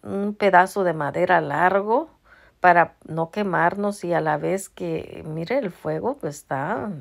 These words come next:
tremendo y de lejecito pues se siente menos.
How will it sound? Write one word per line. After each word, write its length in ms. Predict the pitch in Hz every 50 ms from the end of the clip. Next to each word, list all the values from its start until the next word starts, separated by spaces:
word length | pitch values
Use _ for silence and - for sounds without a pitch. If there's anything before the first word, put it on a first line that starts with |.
| 123 _ _ _
tremendo 920 | - 156 156 156 147 147 151 160 175 214 262 302 262 214 175 151 160 - _ _ - - - - - - _ -
y 360 | - 151 156 156 156 156 160
de 200 | 170 170 165 160
lejecito 760 | 165 165 160 160 165 160 156 - - 240 269 - 277 240 247
pues 180 | - 190 180 -
se 120 | - 175
siente 480 | - - 185 190 196 208 208 - 190 175
menos. 520 | 175 175 170 170 170 165 160 160 -